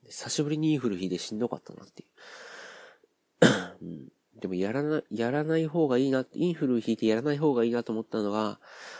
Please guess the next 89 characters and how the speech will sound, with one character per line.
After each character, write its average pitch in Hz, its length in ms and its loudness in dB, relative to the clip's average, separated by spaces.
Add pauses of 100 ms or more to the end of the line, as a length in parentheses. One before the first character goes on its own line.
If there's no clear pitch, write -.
(140)
あ 123 60 -2
の、 120 80 6
イ 120 100 4
ン 135 60 -2
フ 151 80 2
ル 175 80 8
エ - 20 6
ン 165 40 0
ザ 127 120 -2
引 107 80 2
い 95 40 -8
て - 60 -10
る 104 80 2
時 101 140 2
は 85 100 2
タ 101 140 -4
バ 113 120 6
コ - 180 0
吸 - 180 -4
わ 131 100 2
な 127 120 4
い 127 40 4
方 123 180 2
が 85 100 -2
い 73 60 -4
い。 - 220 -8 (640)
<laughs> - 600 -18
タ 107 80 2
バ 113 80 0
コ - 80 -6
吸 - 160 -4
わ 117 60 -2
ん-、 - 20 -10 (400)
あ 135 80 2
の、 135 200 4
熱 147 260 4
三 170 220 2
十 120 140 4
九 - 220 6
度 120 320 6 (340)
あ 110 60 4
る 104 100 4
時 - 220 2
か 107 100 4
ら 95 60 6
ず 87 80 0
っ 87 40 -14
と 110 100 4
タ 104 100 4
バ 98 140 4
コ 101 80 4
吸 - 160 -2
っ - 20 -20
て - 120 -2
る 95 100 2
ん 82 80 0
で 73 80 0
す - 100 -4
け 76 80 -2
ど、 50 220 -6 (760)
病 107 160 10
気 127 120 -2
な 135 100 12
ん 104 60 4
で - 80 -4
す。 - 120 -6
も 90 80 -6
う - 20 -12
ほ - 120 2
っ - 60 -2
と - 120 4
い 135 60 8
て 101 80 8
く 87 80 4
だ 76 80 -2
さ - 140 -6
い。 - 100 -14 (220)
あ - 160 -6
の、 85 160 -2 (1000)
<laughs> - 960 -20
吸 - 220 0
い 151 40 -4
た 170 120 10
く - 80 4
な 165 100 10
い 131 60 8
の 92 80 6
に 80 140 -2
ね、 53 200 -6